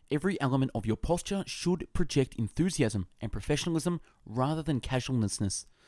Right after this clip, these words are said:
Your body language should mirror that of your customer so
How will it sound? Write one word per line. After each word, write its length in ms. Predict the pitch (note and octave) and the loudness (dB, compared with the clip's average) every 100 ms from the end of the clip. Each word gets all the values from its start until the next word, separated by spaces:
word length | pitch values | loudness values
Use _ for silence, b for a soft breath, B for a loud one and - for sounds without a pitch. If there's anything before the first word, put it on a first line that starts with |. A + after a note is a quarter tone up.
| B B - | B B 0
Your 120 | C3 | 2
body 240 | C#3+ F#3+ | 2 2
language 280 | F3 B2+ B2+ | 2 2 2
should 180 | - A2+ | -2 -2
mirror 240 | C3 D#3 | 0 0
that 260 | D3+ D3 - C#3+ | 0 -2 -4 -6
of 100 | B2 | -2
your 100 | A#2 | -2
customer 460 | - C3 B2+ G2 - b b | -2 0 2 0 -2 b b
so 140 | - | -4